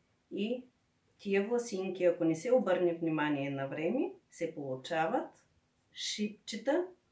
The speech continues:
и след време тия шипчета се обострят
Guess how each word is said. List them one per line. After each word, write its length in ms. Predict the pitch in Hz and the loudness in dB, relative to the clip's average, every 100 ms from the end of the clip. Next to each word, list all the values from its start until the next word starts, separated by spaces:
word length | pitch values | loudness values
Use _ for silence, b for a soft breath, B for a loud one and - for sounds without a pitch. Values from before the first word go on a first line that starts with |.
| _ _ _ _ _ _ _ | _ _ _ _ _ _ _
и 80 | - | -8
след 240 | - 180 | -2 -2
време 340 | 170 226 294 285 | 2 6 8 8
тия 180 | 262 254 | 6 6
шипчета 640 | 240 220 - - 247 311 - _ _ _ _ _ _ _ _ _ _ _ _ _ _ _ _ _ _ _ _ _ _ _ _ _ _ _ _ - | 4 -6 -10 -2 0 0 -4 _ _ _ _ _ _ _ _ _ _ _ _ _ _ _ _ _ _ _ _ _ _ _ _ _ _ _ _ -10
се 220 | - 185 | 2 8
обострят 680 | 165 165 156 160 - 294 | 8 8 2 0 -2 -2